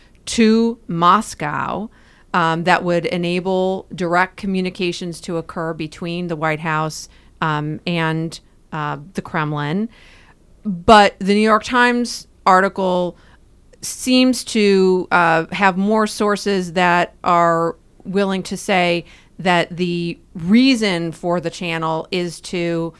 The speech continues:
was to facilitate communications about specific security events like Syria deconfliction or other security events, and that the main purpose of it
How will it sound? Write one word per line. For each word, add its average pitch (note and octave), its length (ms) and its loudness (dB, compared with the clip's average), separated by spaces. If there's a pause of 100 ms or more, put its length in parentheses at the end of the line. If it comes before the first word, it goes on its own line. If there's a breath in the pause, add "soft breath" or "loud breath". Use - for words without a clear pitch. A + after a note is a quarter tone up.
(340 soft breath)
was G#3 320 4
to G#3 160 -2
facilitate G3 760 -4
communications F3 1040 -4
about F#3 600 4 (400 soft breath)
specific B3+ 640 -4
security F#3 500 -8
events E3 520 -8
like E3+ 320 -4
Syria D#3 760 -6
deconfliction D3+ 1080 -12
or E3+ 300 -4
other E3 300 0
security D3+ 520 -10
events, D3+ 380 -8
and E3 140 -6
that D#3+ 140 -4
the E3+ 80 -8
main E3+ 240 -4
purpose E3 400 -6
of D#3+ 160 -4
it D#3 180 -4